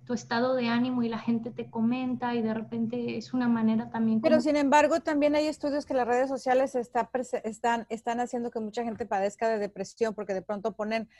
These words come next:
Speaker 2: la foto de la familia feliz o de la cara perfecta o del cuerpo perfecto o de que están en la playa o de que viven la, la, la vida perfecta cuando en realidad tienen todos esos demonios adentro y no, no lo están viviendo así.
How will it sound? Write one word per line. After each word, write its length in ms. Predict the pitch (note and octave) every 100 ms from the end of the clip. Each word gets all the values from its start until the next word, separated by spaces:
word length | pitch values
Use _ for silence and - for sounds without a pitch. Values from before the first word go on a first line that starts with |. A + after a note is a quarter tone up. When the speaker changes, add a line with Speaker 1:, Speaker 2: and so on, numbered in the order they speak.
| - -
Speaker 2:
la 180 | A3 B3
foto 460 | - B3+ B3+ B3+ A#3+
de 120 | A#3+
la 120 | A3+
familia 360 | A3 A3 A3+ A#3+
feliz 600 | A#3 A3+ A#3+ A#3+ A#3+ A#3
o 60 |
de 80 | G#3
la 100 | G3+
cara 160 | G#3 G#3+
perfecta 480 | G3 - A3+ A3+
o 40 | A3
del 120 | G3+
cuerpo 200 | G3 G3+
perfecto 640 | - F#3 A3+ G#3+ - G#3+ G#3
o 80 |
de 100 | G3+
que 60 | G3
están 180 | - G#3
en 80 | G#3
la 140 | G3
playa 380 | G#3+ G#3+ G#3+ G#3
o 20 |
de 100 | G3
que 60 | G#3
viven 260 | G#3 A3+
la, 160 | G#3+ G3
la, 240 | F#3 G3 D#3+
la 140 | F#3+
vida 300 | G3+ A3+ A3+
perfecta 680 | G3 F3+ - A#3 - A#3+ C4+ _ _ _
cuando 280 | A#3+ A#3 A#3+
en 60 |
realidad 560 | A#3+ A#3+ B3 B3 B3 C4
tienen 260 | B3+ B3+ B3
todos 220 | B3 A#3+
esos 260 | A3+ A3+
demonios 480 | G#3 G#3+ A3 A3+ G#3+
adentro 380 | G3+ G#3+ G#3+ A#3
y 40 |
no, 100 | G#3+
no 160 | G3 G3+
lo 60 | G3
están 220 | - G3
viviendo 380 | F#3+ F#3 F3 D#3
así. 300 | - D3+